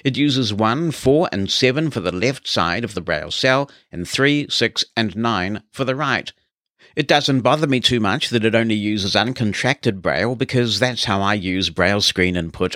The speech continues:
on my iPhone, as I'm used to typing, which requires you to properly spell anyway. A feature like that on the Sense Player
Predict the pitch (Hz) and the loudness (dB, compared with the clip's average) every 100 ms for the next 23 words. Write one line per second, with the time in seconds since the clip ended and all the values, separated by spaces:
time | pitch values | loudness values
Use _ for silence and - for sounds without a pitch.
0 | _ 110 110 107 90 101 87 90 87 - | _ -2 0 2 2 0 -2 -2 -2 -4
1 | 62 64 - _ 95 101 92 92 120 - | -4 -6 -14 _ 0 2 2 2 2 2
2 | - - 90 104 107 - 65 - - 85 | -4 -6 -4 0 0 -2 -6 -8 -14 -4
3 | 98 - 90 - 95 90 92 85 87 87 | -4 -2 -6 0 0 2 0 -2 -4 -2
4 | - 82 82 - 110 107 78 73 65 - | -2 -2 -2 0 -2 0 -4 -2 -2 -2
5 | - 120 69 78 _ 120 90 73 64 50 | 0 0 0 -4 _ 0 0 -2 -6 -8
6 | 50 _ _ _ - - - 110 208 175 | -14 _ _ _ -20 -8 -4 0 0 0
7 | 87 69 69 - 69 107 78 71 76 - | -2 -6 -8 -6 -2 -2 -2 -4 -4 -2
8 | 104 95 - 82 78 | -2 -2 -4 -2 0